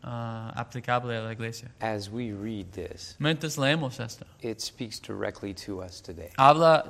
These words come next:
Speaker 1: directamente a nosotros hoy.
Speaker 2: Now look in, uh, in verse thirteen.
Speaker 1: Mira versículo trece.
Speaker 2: He also said, "Behold, what a weariness is it.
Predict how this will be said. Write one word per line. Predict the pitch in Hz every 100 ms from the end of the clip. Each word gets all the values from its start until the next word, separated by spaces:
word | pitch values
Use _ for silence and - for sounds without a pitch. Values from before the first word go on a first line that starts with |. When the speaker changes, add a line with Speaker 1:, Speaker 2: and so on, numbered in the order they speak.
| 131
Speaker 1:
directamente | 131 139 147 143 135 131
a |
nosotros | 120 117 120 120 -
hoy. | 117 110 107 - - - _ - _ - _ -
Speaker 2:
Now | 127 123
look | 135 143 151
in, | 135 120 117
uh, | 113 107 101 98 98 -
in | - 98 98 95 98 - - -
verse | 135 110 113 -
thirteen. | - 117 - - - 113 104 92 90 - - -
Speaker 1:
Mira | 143 170 175
versículo | 156 151 - 131
trece. | 131 123 123 110 113 - - - - - -
Speaker 2:
He | 147 147
also | 143 185 151
said, | 123 - 123 113 107
"Behold, | 156 143 202 202 139
what | 160 202
a |
weariness | 156 117 127 151 160 147 117 98 85 - - - - - - -
is | 110 107
it. | 101 -